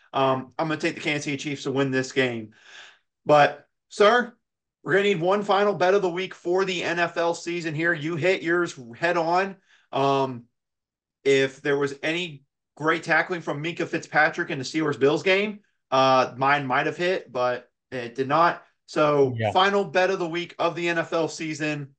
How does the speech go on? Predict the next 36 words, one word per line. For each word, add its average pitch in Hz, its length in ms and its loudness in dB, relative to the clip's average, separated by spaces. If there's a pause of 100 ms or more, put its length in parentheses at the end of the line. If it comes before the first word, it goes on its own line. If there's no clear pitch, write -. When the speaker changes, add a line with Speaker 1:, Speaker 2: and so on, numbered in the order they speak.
Speaker 1:
What's 139 200 -6
your 156 80 -2
play 143 280 4
here? 120 320 -4 (460)
Speaker 2:
Oh, 120 880 2
there's 110 200 -6
so 147 260 -2
much 139 300 -2
to 127 80 -6
consider, 113 680 -2
so 120 400 -2
much 113 360 -4
to 113 100 -10
say, 107 360 -2
so 107 340 -6
much 104 320 -8
to 107 100 -12
do. 98 380 -6 (540)
Uh, 120 240 4
I'm 156 280 2
gonna 202 160 2
go 175 280 10
with, 147 420 0 (180)
uh, 120 640 2 (680)
how 143 100 4
about 190 220 6
a 190 40 4
little 160 500 2
parlay 160 640 2
bet 113 320 -8 (120)
for 107 240 -6
you? 101 280 -2 (360)
I 135 160 4
say, 135 720 4
uh, 110 380 0
Speaker 1:
Ooh. 104 160 -14